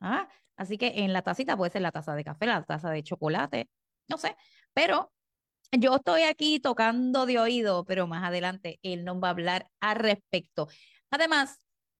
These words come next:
te voy a, a compartir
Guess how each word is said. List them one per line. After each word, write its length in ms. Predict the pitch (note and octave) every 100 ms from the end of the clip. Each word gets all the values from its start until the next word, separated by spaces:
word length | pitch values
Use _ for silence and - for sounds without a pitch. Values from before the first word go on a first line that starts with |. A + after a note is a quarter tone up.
| _
te 140 | C4+
voy 220 | C4 B3+ C#4+
a, 840 | D#4 D#4 D4+ C#4+ C4 A#3 F#3 E3 - _ _ _ _ - -
a 160 | G#3
compartir 920 | A3+ A3 A3+ A3+ A3 D#4 C4+ A#3+ B3